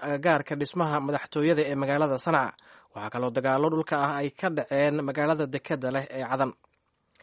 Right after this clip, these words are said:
Goobjoogayaasha ayaa ku soo warramaya in dayuuradaha isbahaysigu ay duqeeyeen ugu yaraan shan goobood oo Xuutiyiintu ay ku kaydsanayeen duleedka magaalada Sanca hubka kuna dhow qasriga madaxtooyada.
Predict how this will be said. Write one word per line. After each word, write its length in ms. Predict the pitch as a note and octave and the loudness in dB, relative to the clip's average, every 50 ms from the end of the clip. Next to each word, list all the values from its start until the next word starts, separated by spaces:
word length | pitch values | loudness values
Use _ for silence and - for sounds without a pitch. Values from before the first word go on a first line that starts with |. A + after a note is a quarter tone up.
| _ - - - - - - - - - | _ -20 -20 -20 -20 -20 -20 -20 -14 -14
Goobjoogayaasha 640 | A2+ G#2 A2+ A#2 A2+ A#2+ B2 C3 C#3 C3+ - D3+ C3+ | -12 -8 -6 -4 -2 2 2 2 2 2 2 0 0
ayaa 220 | C3+ C3+ C3+ C3 | 0 0 -2 -2
ku 80 | - - | -2 -4
soo 160 | - - D3 | -2 0 2
warramaya 480 | C#3 C#3 C3+ D3+ D3 C#3+ C#3+ C#3 C#3+ C#3 | 2 2 0 0 0 0 2 2 0 0
in 140 | C#3+ D3 C#3 | -2 -2 0
dayuuradaha 560 | D3 C#3 C#3+ C#3+ C#3 C#3 D3+ E3 D3+ D#3 C#3+ | 0 0 0 0 0 2 2 2 2 0 -2
isbahaysigu 640 | C3+ C3 C3 C3+ C#3+ D3 D#3+ D#3+ - - D3+ C#3+ D3 | -2 -4 -2 -2 0 0 0 0 0 -2 0 0 0
ay 160 | C3 C#3 C#3 | 0 -2 -4
duqeeyeen 600 | C3+ C3+ C#3+ - - C#3+ D3 D#3+ E3 D3+ C#3+ C#3+ | -4 -4 -4 -2 0 2 4 4 4 4 4 2
ugu 120 | C#3 D3 C#3+ | 0 0 0
yaraan 380 | C#3+ C#3+ D3+ D3+ D#3+ E3+ E3 | 2 4 4 4 4 4 2
shan 260 | - - - F3+ E3+ D#3 | 0 0 0 0 0 0
goobood 460 | C#3 C3 A#2+ A#2+ B2+ C#3+ D3 D3+ - | 0 -2 -2 0 4 4 4 2 2
oo 240 | C3 C#3 D3+ D3+ D3 | 0 0 2 0 0
Xuutiyiintu 640 | - D#3+ D#3 D3 - - D3+ D3+ F3+ F3 - F3+ D#3+ | 0 -2 -4 -2 0 2 4 4 4 4 2 0 0
ay 200 | C#3+ D3 D3 C#3+ | 2 2 0 -2
ku 200 | - - F3+ - | -2 -6 -6 -4
kaydsanayeen 800 | - F3 D#3 C#3+ - - F3+ E3 D#3 D3+ E3 E3+ D#3+ D3 C#3 C#3 C#3+ B2 A#2+ B2 C3+ D3+ | -2 -2 -2 -2 0 0 0 2 2 4 4 6 6 6 4 2 -2 -6 -8 -12 -10 -4
duleedka 640 | D3 D#3+ E3+ D#3 C#3 - - - D#3 C#3+ C#3 C3+ C3 - - - - - - - - - | 0 2 2 2 0 -2 -4 -2 0 2 2 2 0 -2 -8 -20 -20 -20 -20 -20 -14 -6
magaalada 440 | - C#3+ C#3 C#3+ D3 D#3+ F3 E3 D3 | -2 0 2 4 4 4 4 4 2
Sanca 360 | C3+ - C#3+ B2+ A#2+ C#3+ D3+ | 0 0 -2 0 4 4 2
hubka 360 | C#3+ D3 F3+ - - D3+ A#2+ A#2+ | 4 2 -2 -2 0 -2 -2 0
kuna 160 | - D#3 F3+ F3+ | 2 2 2 4
dhow 240 | D#3 D#3 D3 C#3+ | 4 4 2 2
qasriga 560 | - - - F3 - - D3+ C3 C#3 C#3 C3+ B2 | 0 0 -2 0 0 0 -2 0 0 0 0 0
madaxtooyada. 600 | C#3 C3+ C3+ - - - C#3 C#3 D3+ D3+ C#3 | -2 -2 -2 -4 -4 -4 0 2 2 2 2